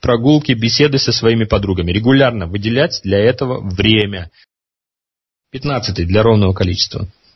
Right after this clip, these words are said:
А, купите себе с-, с-, купите себе с-, э, свежесрезанные цветы.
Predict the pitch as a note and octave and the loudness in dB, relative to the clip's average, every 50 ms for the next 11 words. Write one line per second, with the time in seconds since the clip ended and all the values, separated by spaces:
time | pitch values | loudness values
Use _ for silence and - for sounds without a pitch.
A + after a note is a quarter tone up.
0 | _ _ _ _ _ _ _ _ _ _ _ _ _ _ _ - - G#2 G#2 G2+ | _ _ _ _ _ _ _ _ _ _ _ _ _ _ _ -6 -2 2 2 4
1 | G2 G2+ G2+ G2+ A#2+ A2+ D#3 D#3+ C3+ C#3 - - B2+ A2+ B2 B2+ B2 - - B2+ | 4 4 2 2 0 0 0 2 2 2 2 2 2 2 2 2 2 0 -2 -6
2 | B2+ A#2+ - - - - B2+ A2+ A2 G#2+ G2+ G2+ G2 F#2+ G2+ - - - B2+ A#2 | -8 -6 -6 -4 0 2 4 4 4 4 4 2 0 -2 -4 -8 -6 -6 -4 -2
3 | - D#3 D3 C#3+ - - B2 A#2+ A#2 - - - - - A2+ G#2+ G#2+ G#2 G#2 G2+ | 0 0 2 2 2 2 2 2 2 0 -2 -2 0 2 4 4 6 4 4 2
4 | G2 G#2 G2+ - - G#2+ G#2 G#2 G#2 G2+ - - - C3+ D3+ B2+ B2 B2 - C3+ | 2 0 -4 -6 -4 -4 -2 -2 -2 -2 -2 0 2 2 4 4 2 2 2 2
5 | C3 A2+ A2 A2+ G#2 G2 - - G#2+ G2+ - A#2 D#3+ G3 - | 2 2 2 2 0 0 0 0 -2 0 0 0 0 0 -4